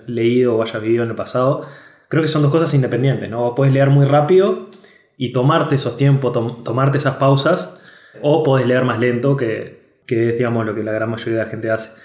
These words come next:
No se me ocurre una razón por la cual leer lento estrictamente desde el punto de vista de absorber la información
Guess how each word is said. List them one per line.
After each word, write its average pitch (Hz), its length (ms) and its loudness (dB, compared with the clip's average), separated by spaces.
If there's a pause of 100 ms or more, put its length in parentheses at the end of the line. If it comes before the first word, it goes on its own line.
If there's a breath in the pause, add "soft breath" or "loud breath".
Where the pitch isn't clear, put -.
(240 loud breath)
No 143 140 0
se 143 120 0
me 170 60 6
ocurre 165 260 4
una 151 180 4
razón 143 480 0
por 160 100 2
la 120 140 2
cual 135 300 4
leer 135 220 2
lento 131 380 2
estrictamente 123 640 -2
desde 113 240 0
el 107 60 -2
punto 117 220 -2
de 120 40 2
vista 117 140 -2
de 113 80 2
absorber 117 340 0
la 139 60 4
información 135 840 -4